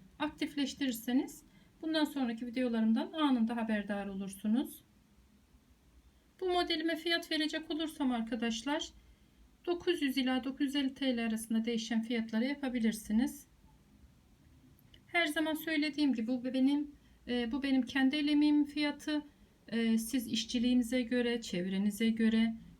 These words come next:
modelinizin sıklık derecesine göre fiyatlandırma yapabilirsiniz.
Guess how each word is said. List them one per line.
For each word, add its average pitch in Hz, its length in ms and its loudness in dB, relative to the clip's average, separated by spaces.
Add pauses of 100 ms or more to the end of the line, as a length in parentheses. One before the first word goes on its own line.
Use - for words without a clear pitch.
(120)
modelinizin 226 720 4
sıklık 226 500 -4
derecesine 220 600 2
göre 226 380 -2 (760)
fiyatlandırma 220 800 0
yapabilirsiniz. 233 1120 0